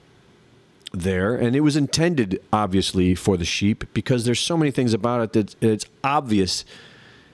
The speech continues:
what they're doing. Like, the fact that they are ignoring thousands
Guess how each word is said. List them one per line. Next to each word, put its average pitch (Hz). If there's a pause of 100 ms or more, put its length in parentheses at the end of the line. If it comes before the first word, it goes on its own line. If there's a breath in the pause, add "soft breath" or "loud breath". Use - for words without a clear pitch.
(240 loud breath)
what 107
they're 95
doing. 92
Like, 120 (560 loud breath)
the 123
fact 143
that 120
they 113
are 120
ignoring 117 (240)
thousands 175